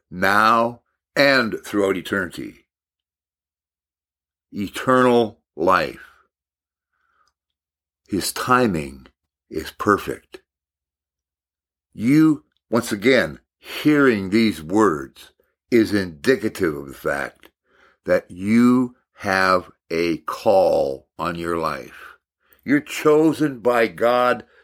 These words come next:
to be alive so that you can participate in what he's doing on planet Earth. But more than that, you can have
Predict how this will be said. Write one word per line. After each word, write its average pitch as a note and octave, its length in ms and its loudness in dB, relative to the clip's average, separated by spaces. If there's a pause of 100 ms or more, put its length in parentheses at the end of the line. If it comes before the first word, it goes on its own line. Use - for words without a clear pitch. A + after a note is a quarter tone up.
(220)
to A2 220 -4
be B2+ 640 0
alive A2 1000 2 (500)
so - 280 0
that G2 180 2
you A#2 200 2
can A#2+ 180 -2
participate F2 1040 -2 (380)
in G2 160 -2
what G2+ 180 2
he's F#2 280 -2
doing D2+ 600 -4 (340)
on E2+ 180 -4
planet F#2+ 440 0
Earth. D#2+ 360 0 (600)
But - 140 0
more D3 260 4
than A#2 140 0
that, G#2 360 0 (440)
you A#2+ 180 0
can A2+ 340 -2 (220)
have F#2+ 440 0